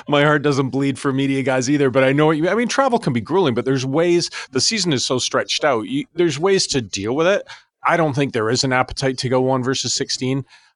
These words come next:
Um, I just wish they would, because I think it makes sense. Maybe the geography of North America just puts that off too much, but, uh, a-, and we know that the N H L playoffs are a grind, but, uh, I, I, I think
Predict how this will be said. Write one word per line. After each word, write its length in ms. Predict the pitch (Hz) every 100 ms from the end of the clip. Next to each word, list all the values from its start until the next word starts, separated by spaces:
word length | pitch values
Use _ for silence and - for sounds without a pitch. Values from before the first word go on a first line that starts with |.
| -
Um, 600 | 113 113 113 113 110 117 -
I 120 | 135
just 280 | 131 127 -
wish 200 | 131 -
they 120 | 123
would, 220 | 117 113
because 260 | 107 123 110
I 100 | 107
think 180 | 113 123
it 80 |
makes 240 | 104 110 -
sense. 200 | 120 104
Maybe 220 | 131 135
the 100 | 131
geography 600 | 107 117 117 117 - 123
of 100 | 104
North 220 | 110 104
America 360 | 107 101 107 104
just 240 | 101 - _ - _ _
puts 200 | 123 -
that 140 | 117
off 240 | 113 120 -
too 160 | -
much, 320 | 113 110 107 -
but, 380 | 113 110 - 127
uh, 280 | 110 110 101 - - - _ _
a-, 240 | - 131 139
and 140 | 143
we 140 | 139 135
know 220 | 135 127
that 120 | 127
the 140 | 123
N 80 | 117
H 160 | 110 -
L 100 | 110
playoffs 380 | - 113 107 117
are 100 | 107
a 60 |
grind, 340 | 113 117 110 101
but, 220 | 104 - 104
uh, 260 | 107 113
I, 120 | - 131 - -
I, 280 | 151 151 170 _
I 100 | 156
think 360 | 151 185 -